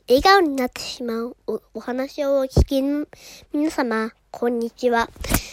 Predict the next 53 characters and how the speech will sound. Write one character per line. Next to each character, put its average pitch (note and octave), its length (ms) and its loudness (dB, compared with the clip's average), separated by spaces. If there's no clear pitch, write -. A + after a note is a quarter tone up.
宮 B3 240 4
崎 D4+ 240 4
市 - 140 -2
の A3+ 300 -2
南 D4 320 2
の G#3 100 -6
ぞ A3 80 -4
み A#3+ 160 -2
で A3+ 160 2
す。 - 100 -4
今 C#4 200 4
日 - 0 -
は、 A3 320 0
梅 C4+ 120 -2
雨 C#4 60 0
時 D4+ 260 0
の D#4 180 0
コ - 160 -2
ロ F4 80 0
ナ D4 160 0
で A3+ 80 -2
も、 G#3+ 260 -6
ハ - 140 -8
ッ - 40 -6
ピ D#4 160 4
ー B3+ 40 0
デ C#4 160 2
イ E4 40 2
ズ D4+ 140 -6
に A#3 180 -6
つ - 160 -8
い A3+ 80 -4
て A3 320 -4
お G#3+ 80 -10
話 B3+ 400 -10
し - 60 -10
し - 80 -10
た E4 100 -2
い D#4+ 60 -4
と C4 120 -10
思 A3 200 -8
い A3 80 -8
ま A3 200 -8
す。 - 60 -20
最 B3 240 2
近 B3+ 320 -4
コ D#4+ 160 -6
ロ E4 60 -2
ナ D4+ 120 -2
の A#3+ 120 -6
影 A3 180 -6
響 A#3+ 240 -4
か A#3 320 -2